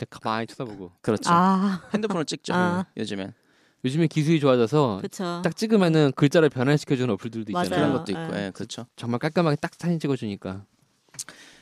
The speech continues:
Speaker 2: 사실 분필은 저한테는 이게 던지기용, 학생 맞히기용이라는
Speaker 1: <laughs>
Speaker 2: 기억이 있는데, 네, 던지잖아요. 학생
Speaker 1: 네.
Speaker 2: 맞추고 이렇게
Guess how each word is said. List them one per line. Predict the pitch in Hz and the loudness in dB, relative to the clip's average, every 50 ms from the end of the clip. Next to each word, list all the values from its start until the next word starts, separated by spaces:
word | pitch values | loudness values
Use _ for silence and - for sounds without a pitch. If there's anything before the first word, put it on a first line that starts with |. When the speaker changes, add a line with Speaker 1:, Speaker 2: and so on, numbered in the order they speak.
| _ _ _ _ | _ _ _ _
Speaker 2:
사실 | - 226 247 - 269 240 - _ | -4 -2 2 2 2 2 0 _
분필은 | - - 156 185 202 - 254 220 220 208 | 0 2 2 2 2 2 2 2 2 2
저한테는 | 170 151 147 156 165 - 185 165 165 160 160 147 | 4 4 2 2 2 0 0 0 2 2 0 0
이게 | 123 120 120 113 110 - _ _ _ _ _ _ _ 131 123 - | 2 2 2 0 0 -2 _ _ _ _ _ _ _ -10 -10 -4
던지기용, | - - - 175 180 226 175 170 131 101 95 - - - | 0 2 2 2 0 0 0 0 0 0 -2 -4 -8 -8
학생 | 135 - - - - - 208 | -8 -8 -8 -4 -2 0 2
맞히기용이라는 | 143 - - - - 233 196 196 185 156 143 135 127 123 117 113 113 110 110 104 101 101 - | 2 2 2 2 0 0 0 0 -2 0 0 0 0 0 0 0 0 0 0 -2 -4 -6 -10
Speaker 1:
<laughs> | - - | -10 -4
Speaker 2:
기억이 | - 120 120 113 - 110 - - - - - - | 0 0 0 0 0 -8 -16 -16 -20 -16 -12 -10
있는데, | 110 101 101 - 277 - 208 - 92 98 - - _ _ - - - _ _ - | -8 -2 -2 0 0 -2 -2 -6 -6 -8 -8 -14 _ _ -18 -18 -18 _ _ -14
네, | - 95 98 95 - - | -10 -8 -8 -8 -6 -4
던지잖아요. | - 160 196 180 170 170 131 117 123 139 | -2 -2 -2 0 2 2 2 2 0 -2
학생 | 135 151 156 - - 156 | -4 -6 -8 -6 -4 -2
Speaker 1:
네. | 127 - | 0 0
Speaker 2:
맞추고 | - 117 117 113 120 110 113 104 | 0 0 -4 -6 -6 -8 -10 -10
이렇게 | 95 90 - 104 98 - | -10 -8 -6 -6 -8 -8